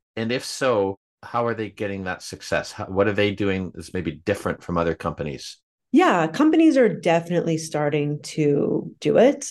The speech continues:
Speaker 2: I mean, that's what the Tiller platform is. And we have a, you know, a good number of customers. One observation I have is that the companies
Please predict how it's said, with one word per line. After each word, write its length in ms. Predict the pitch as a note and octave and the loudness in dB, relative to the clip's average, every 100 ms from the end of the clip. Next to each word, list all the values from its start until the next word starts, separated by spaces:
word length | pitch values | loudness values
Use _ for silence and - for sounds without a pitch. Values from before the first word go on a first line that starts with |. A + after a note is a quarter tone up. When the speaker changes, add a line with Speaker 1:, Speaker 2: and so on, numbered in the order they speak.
| - | -8
Speaker 2:
I 80 | - | -2
mean, 340 | D#3+ D3+ D3+ D3 | 0 0 -2 -4
that's 260 | D3+ D3 | -4 -2
what 80 | D#3 | -4
the 80 | D#3 | -2
Tiller 240 | E3+ D3+ | 0 0
platform 420 | D3+ D3+ D#3 D#3+ | 2 0 2 4
is. 200 | B3+ C4 | 6 6
And 100 | F#3+ | 6
we 120 | F3 F#3 | 4 2
have 120 | D#3 | 2
a, 100 | D#3+ | 2
you 100 | E3 | 2
know, 100 | D3 | 0
a 40 | |
good 140 | D#3 E3 | 0 0
number 200 | D#3 - | 0 -2
of 100 | - | -2
customers. 500 | A3+ A3+ A3+ A3+ A3+ - - - _ | -2 2 4 4 0 -10 -20 -20 _
One 200 | A3 B3 | 6 6
observation 580 | C#4+ G3+ G3 G3 - E3+ | 6 4 2 2 0 0
I 60 | |
have 360 | D#3+ D3+ F#3 F3+ | 0 0 0 2
is 220 | F3 D#3 | 0 0
that 380 | D#3 D#3 D#3 D#3 _ | 0 2 0 -4 _
the 80 | F3+ | -10
companies 760 | - G#3+ A#3+ A#3 A#3 A#3 A3 | -4 0 4 6 6 4 2